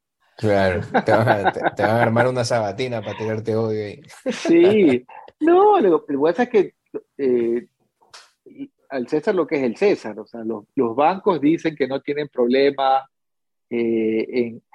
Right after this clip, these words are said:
Speaker 2: por, por ejemplo, la banca ex-, de, eh, del exterior, la banca internacional, que, que por qué no vienen los bancos del exterior acá al, al país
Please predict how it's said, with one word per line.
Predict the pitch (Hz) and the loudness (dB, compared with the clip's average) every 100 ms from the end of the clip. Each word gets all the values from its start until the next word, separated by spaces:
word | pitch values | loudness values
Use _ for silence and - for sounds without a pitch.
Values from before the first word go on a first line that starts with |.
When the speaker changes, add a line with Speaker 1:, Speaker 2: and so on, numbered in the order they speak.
| _ | _
Speaker 2:
por, | - - | -18 -2
por | 156 | 2
ejemplo, | 143 175 170 120 117 - _ _ _ - - - - 156 143 | 4 4 2 0 -2 -2 _ _ _ -16 -12 -12 -6 -6 -4
la | 165 160 | 0 2
banca | 175 185 185 | 2 2 -2
ex-, | 156 - | -2 -2
de, | 143 139 139 139 | 2 2 2 -2
eh, | 127 123 120 | -6 -6 -6
del | 131 | -6
exterior, | 127 - 123 135 | -6 -6 -2 0
la | 120 | 2
banca | 123 135 | 0 -2
internacional, | 151 143 131 120 - 117 110 - _ _ _ _ | -4 -6 -8 -10 -10 -8 -8 -8 _ _ _ _
que, | _ 120 120 120 | _ 0 0 0
que | 139 | -4
por | 127 | -2
qué | - | -2
no | 165 175 | 2 2
vienen | 175 175 | 4 2
los | 143 | 2
bancos | 151 151 160 | 0 0 2
del | 151 | 2
exterior | 143 - 127 139 139 | 2 0 2 2 2
acá | 127 127 127 | -2 0 0
al, | 131 | -2
al | 127 120 | -6 -8
país | 120 120 131 127 - | -4 -2 -2 -4 -8